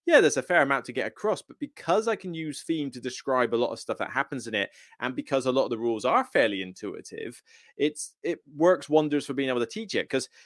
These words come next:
Ark Nova is a heavy game, but it's not heavy because there's fifty million rules. It's heavy because the stuff you are doing in the game requires thought. Whereas, as I mentioned Perseverance earlier,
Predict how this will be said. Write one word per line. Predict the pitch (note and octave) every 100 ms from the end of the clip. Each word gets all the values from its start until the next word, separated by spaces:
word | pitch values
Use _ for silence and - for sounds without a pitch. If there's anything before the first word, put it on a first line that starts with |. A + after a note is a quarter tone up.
| - -
Ark | G3+ B3
Nova | B3 A#3 F#3+
is | D#3+
a | D3+
heavy | - D3 C#3
game, | B2 D3+ A#2+ F#2
but | G#2
it's | -
not | F#3 D#3+
heavy | D3+ G3+ F3
because | C#3+ B2+ C#3 B2+
there's | B2+ -
fifty | E3 D#3 - C3+
million | B2+ A#2+ A2+ G2+
rules. | F3+ G3 G#2+ A2
It's | - -
heavy | F#3+ A3+ A#2+ A2
because | B2+ - C3 A#2+
the | B2+
stuff | - D3+ -
you | C#3 C3
are |
doing | A2+ C3 B2+ B2 -
in | C3 A#2+
the | A2 _ -
game | G3 A3 C#3 G#2+ F#2 - - -
requires | A2+ - F#2+ E2+ - -
thought. | G2 C#2 - - _ - - - -
Whereas, | C3 C3 B2+ - - -
as | B2+ G#2 B2+
I | A#2+
mentioned | G#2 A2 A2+
Perseverance | G2 A#2 G2+ A2 G2+ G2
earlier, | D3+ F#3+ C#3 G#2+ G#2